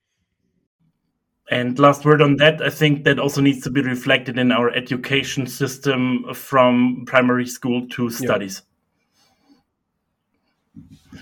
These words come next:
Speaker 1: Yeah, maybe, Nico, we shortly look into, um, a Deloitte study. So I think we have there, uh, a nice feedback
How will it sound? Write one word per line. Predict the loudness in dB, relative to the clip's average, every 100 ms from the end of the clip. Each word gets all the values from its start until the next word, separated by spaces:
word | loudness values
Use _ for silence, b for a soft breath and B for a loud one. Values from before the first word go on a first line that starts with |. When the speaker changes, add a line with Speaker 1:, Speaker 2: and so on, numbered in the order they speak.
| B B B B B B B B B B
Speaker 1:
Yeah, | 6 8
maybe, | 8 6 8
Nico, | 8 6 4
we | 6 6 2
shortly | 2 4 4 4
look | 2 2
into, | 0 2 0 0 2
um, | 2 2 2 0
a |
Deloitte | 2 4 6 6
study. | 2 2 4 4 0
So | 2 0
I |
think | 0 -2 0 -2
we | -2
have | 0 0 0
there, | 2 2 2 0
uh, | 0 0 0
a | 0
nice | 2 4 4 2 -2
feedback | -12 -4 -4 -4 4 4 4